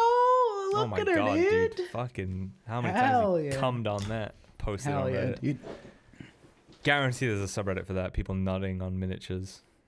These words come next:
Speaker 1: I got an Illidan too. You wanna see him? Illidanul. He's cool.
Speaker 2: Seen him.
Speaker 1: Comes with, like, see, yeah, I've seen him. You
Speaker 2: Now
Speaker 1: sat on my
Speaker 2: I
Speaker 1: fucking,
Speaker 2: am
Speaker 1: you,
Speaker 2: complete.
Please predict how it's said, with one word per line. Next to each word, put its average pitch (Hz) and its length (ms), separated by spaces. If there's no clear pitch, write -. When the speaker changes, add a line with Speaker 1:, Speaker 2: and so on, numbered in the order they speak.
Speaker 1:
I 160 80
got 190 140
an 156 100
Illidan 135 400
too. 139 360
You 143 80
wanna 139 140
see - 180
him? 165 320
Illidanul. 139 600
He's 156 120
cool. 131 300
Speaker 2:
Seen 117 300
him. 117 40
Speaker 1:
Comes 135 160
with, 135 160
like, - 220
see, - 300
yeah, 117 140
I've 120 80
seen 117 140
him. 123 140
You 254 140
Speaker 2:
Now 269 180
Speaker 1:
sat 240 140
on - 60
my 190 100
Speaker 2:
I - 40
Speaker 1:
fucking, 185 200
Speaker 2:
am - 220
Speaker 1:
you, 127 80
Speaker 2:
complete. 240 1300